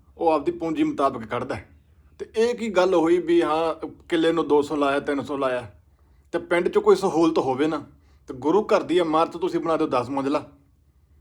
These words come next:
ਹੁਣ ਕਈਆਂ ਨੇ ਇਹ ਕਹਿਣਾ ਵੀ ਇਹ ਡਾਕਟਰ, ਉਹਦੇ ਡਾਕਟਰ ਵਾਲੇ ਪੈਰਾਂ 'ਚ ਪੈਰ ਧਰਦਾ,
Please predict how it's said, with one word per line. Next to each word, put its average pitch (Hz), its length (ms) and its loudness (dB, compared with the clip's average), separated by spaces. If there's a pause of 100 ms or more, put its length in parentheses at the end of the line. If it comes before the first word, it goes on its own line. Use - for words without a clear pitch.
(120)
ਹੁਣ 151 100 -10
ਕਈਆਂ 190 240 0
ਨੇ 185 120 0
ਇਹ 208 120 8
ਕਹਿਣਾ 208 240 0
ਵੀ 196 120 0
ਇਹ 202 60 4
ਡਾਕਟਰ, 170 400 0 (280)
ਉਹਦੇ 180 180 0
ਡਾਕਟਰ 165 300 0
ਵਾਲੇ 175 200 2
ਪੈਰਾਂ 165 440 -4
'ਚ 170 80 -6
ਪੈਰ 160 260 -2
ਧਰਦਾ, 127 380 -6